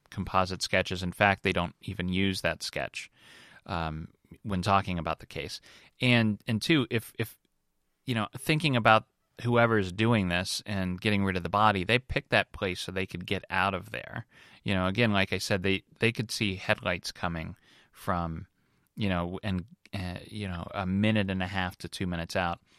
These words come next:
There's no way they would have s-, stayed there and waited for somebody to, to pass them with an open, uh,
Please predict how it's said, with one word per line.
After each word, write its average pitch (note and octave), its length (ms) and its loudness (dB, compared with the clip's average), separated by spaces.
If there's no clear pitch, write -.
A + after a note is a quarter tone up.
There's A2 200 2
no G#2 220 2
way F#2 340 2
they E2+ 140 -4
would E2 160 -4
have E2+ 80 -10
s-, - 140 -6
stayed A2+ 420 0
there E2 220 -2
and F2 180 -4
waited F2+ 300 0
for F2+ 120 -12
somebody E2+ 380 -6
to, - 160 -14
to - 120 -18
pass F2 420 -4
them E2 120 -10
with E2 200 -12
an E2+ 80 -10
open, E2+ 460 -10
uh, G2 120 -6